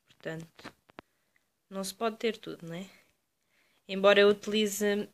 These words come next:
o tal, hum, hum, creme mate, que é mais indicado para peles oleosas, vocês podem, para quem tem peles oleosas, convém utilizar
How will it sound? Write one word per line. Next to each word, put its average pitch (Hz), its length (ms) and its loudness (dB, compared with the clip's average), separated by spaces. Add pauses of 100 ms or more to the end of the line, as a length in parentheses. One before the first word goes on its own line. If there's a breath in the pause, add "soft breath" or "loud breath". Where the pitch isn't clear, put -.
(160)
o 196 120 -14
tal, 196 420 4
hum, 185 220 0 (1700 loud breath)
hum, 190 1120 4 (720)
creme 196 560 6 (200 loud breath)
mate, 196 640 2 (1800 soft breath)
que 196 100 0
é 190 40 4
mais 185 360 4
indicado 196 380 2
para 185 120 2
peles 180 300 -2
oleosas, 220 760 4 (520 loud breath)
vocês 196 320 -4
podem, 180 580 0
para - 180 -10
quem 208 140 -2
tem 208 120 0
peles 196 280 4
oleosas, 196 500 4
convém 202 360 0
utilizar 196 500 0